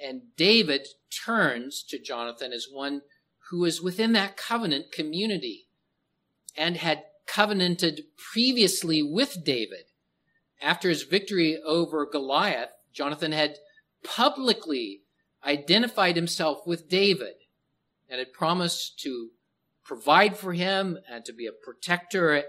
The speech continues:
and to, and to, uh, to follow after David's agenda. And this is what we find happening and what draws David to Jonathan.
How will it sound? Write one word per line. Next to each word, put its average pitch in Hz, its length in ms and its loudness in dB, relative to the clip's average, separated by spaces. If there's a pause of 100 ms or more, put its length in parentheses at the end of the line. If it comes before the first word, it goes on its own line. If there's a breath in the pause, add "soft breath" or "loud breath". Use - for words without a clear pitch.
and 127 180 -14
to, 127 80 -12 (520)
and 120 220 -10
to, 113 380 -8 (720)
uh, 110 220 -10 (160)
to - 100 -16
follow 170 540 4
after 147 420 0
David's 131 760 -4 (160)
agenda. 113 580 -8 (1900)
And 117 100 -20
this 220 180 2
is 180 140 -2
what 165 220 0
we 139 120 0
find 143 500 0 (260)
happening 127 540 -6 (100)
and 117 320 -10
what 123 240 -8 (440 soft breath)
draws 170 760 0 (160)
David 156 560 0 (300)
to 196 300 0
Jonathan. 147 680 -4